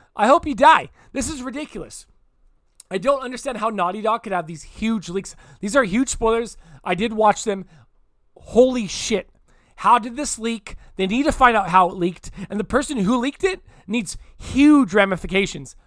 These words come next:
Whether that's being fucking sued, jail time, I don't care what it is. This is ridiculous for a triple A publisher to have a leak of this caliber. It makes absolutely no sense.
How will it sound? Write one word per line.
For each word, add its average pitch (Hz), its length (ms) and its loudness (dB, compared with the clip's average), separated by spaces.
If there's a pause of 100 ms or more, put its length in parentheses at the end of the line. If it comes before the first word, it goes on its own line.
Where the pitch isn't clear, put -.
(260)
Whether 208 200 0
that's 202 220 -2
being 214 240 -6
fucking 185 400 -2 (300)
sued, 349 560 4 (200)
jail 214 240 2
time, 262 320 0
I 202 80 -6
don't 302 160 0
care 254 140 0
what 202 180 2
it 208 120 0
is. 175 260 -4 (100)
This 214 140 -4
is 226 80 -4
ridiculous 220 680 -2 (200)
for 233 180 -2
a 214 340 -2 (340)
triple 311 500 -2 (120)
A 240 340 4 (220)
publisher 233 580 2 (280)
to 196 80 -6
have 220 160 2
a 208 40 -4
leak 196 320 -4
of 185 80 -8
this 190 220 -4
caliber. 175 560 -2 (160)
It 202 80 -6
makes 226 260 -6
absolutely 233 540 -6
no 180 240 0
sense. - 520 -4